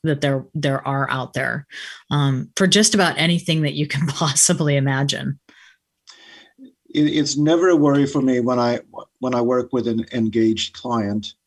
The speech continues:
Speaker 2: to find something where they can achieve their goals.
Speaker 1: Mm.
Speaker 2: That's different from the, from them deciding that that is right for them.
Speaker 1: Mm-hmm.
Speaker 2: Um, one trivia that I may have shared with you,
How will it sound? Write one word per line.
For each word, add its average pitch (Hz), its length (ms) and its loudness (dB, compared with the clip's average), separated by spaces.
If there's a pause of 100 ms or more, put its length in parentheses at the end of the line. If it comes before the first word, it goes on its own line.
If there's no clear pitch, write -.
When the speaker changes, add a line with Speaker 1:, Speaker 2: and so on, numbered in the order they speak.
(420)
Speaker 2:
to 135 140 0
find 131 480 -2
something 113 540 -2
where 113 240 -2
they 110 140 -2
can 123 540 -4
achieve - 400 -8
their 78 220 -10
goals. - 380 -18 (180)
Speaker 1:
Mm. 143 360 -2 (400)
Speaker 2:
That's 135 240 2
different 131 460 0
from 117 220 0
the, 117 320 0
from 110 200 -2
them 107 360 -2
deciding 110 800 -2 (240)
that 98 180 -8
that 98 140 -6
is 92 180 -8
right 95 260 -6
for - 140 -12
them. 80 140 -12 (580)
Speaker 1:
Mm-hmm. 151 300 0
Speaker 2:
Um, 90 340 -10 (920)
one 139 240 -2
trivia 123 440 0
that 110 160 -2
I 110 140 0 (160)
may 113 120 -2
have 107 180 -4
shared 113 340 -4
with 101 140 -4
you, 98 320 -6